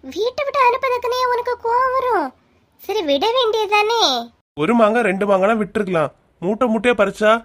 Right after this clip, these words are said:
Speaker 2: யாருக்குனாலும் கோவம் வரும் தானே? அதனாலதான் அவளை திட்டுனேன், வீட்டை விட்டு போயிட்டா.
Speaker 1: ஏன் செல்வா, எனக்காக நீ அவளை வீட்ல இருந்து விரட்டுனா? ம், ம், இருந்தாலும் பாவம் தான் உமா, இவ்ளோ கோவம் உனக்கு வேண்டாம் செல்வா.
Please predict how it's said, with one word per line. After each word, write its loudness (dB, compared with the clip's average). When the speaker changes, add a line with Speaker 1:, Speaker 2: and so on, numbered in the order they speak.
Speaker 2:
யாருக்குனாலும் 0
கோவம் 2
வரும் 2
தானே? 2
அதனாலதான் 0
அவளை 4
திட்டுனேன், -4
வீட்டை -4
விட்டு -4
போயிட்டா. 0
Speaker 1:
ஏன் 0
செல்வா, 0
எனக்காக 0
நீ 0
அவளை 2
வீட்ல -2
இருந்து -2
விரட்டுனா? -2
ம், -8
ம், 0
இருந்தாலும் -2
பாவம் 0
தான் 0
உமா, 0
இவ்ளோ -2
கோவம் 2
உனக்கு -4
வேண்டாம் -4
செல்வா. -2